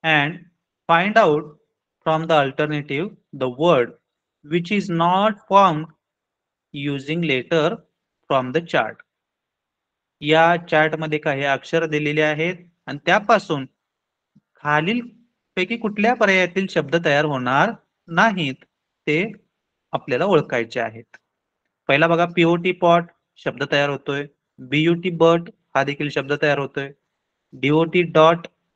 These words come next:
डीओटी डॉट. आता याच्यामध्ये D नाहीये, त्यामुळे हा तयार होत नाहीये.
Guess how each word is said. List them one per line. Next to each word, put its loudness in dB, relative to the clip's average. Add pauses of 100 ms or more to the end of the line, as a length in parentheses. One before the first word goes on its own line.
(140)
डीओटी -4 (1600)
डॉट. 4 (920)
आता -2
याच्यामध्ये 2 (140)
D 2
नाहीये, -2 (680)
त्यामुळे -2
हा 2
तयार 4
होत -2
नाहीये. -2